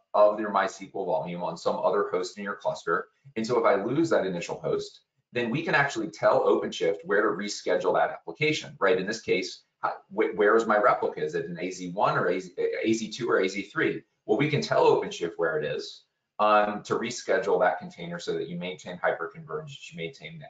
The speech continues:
absolute best performance possible within your OpenShift environment. And this is completely automated and transparent to you, the user.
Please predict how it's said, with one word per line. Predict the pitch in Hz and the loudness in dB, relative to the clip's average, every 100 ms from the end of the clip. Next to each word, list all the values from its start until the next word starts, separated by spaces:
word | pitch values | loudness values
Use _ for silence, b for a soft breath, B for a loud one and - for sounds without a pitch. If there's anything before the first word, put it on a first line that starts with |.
| 82 | 0
absolute | 87 - 87 82 82 - | 0 -2 -8 -8 -8 0
best | 85 82 - | 2 2 -2
performance | 80 - 95 85 80 - _ | -8 -6 -2 -2 -2 -10 _
possible | 110 - - 87 82 - - _ _ | 2 2 2 0 0 0 -8 _ _
within | 95 - 87 | -4 -2 0
your | 80 | 0
OpenShift | 82 82 78 - 78 78 | 0 0 -4 -6 -6 -8
environment. | 73 76 73 76 85 | -8 -8 -8 -10 -6
And | 90 | -6
this | 92 | -6
is | - | -8
completely | - 87 - 110 95 | -12 -12 -2 -2 0
automated | 85 - 170 165 - - | 2 4 2 0 -4 -8
and | 156 | -12
transparent | - 156 - - - 139 - | -14 -14 -16 -12 -8 -8 -12
to | 156 | -16
you, | 80 156 104 | -14 -12 -12
the | 143 | -10
user. | 147 85 - - | -8 -8 -8 -10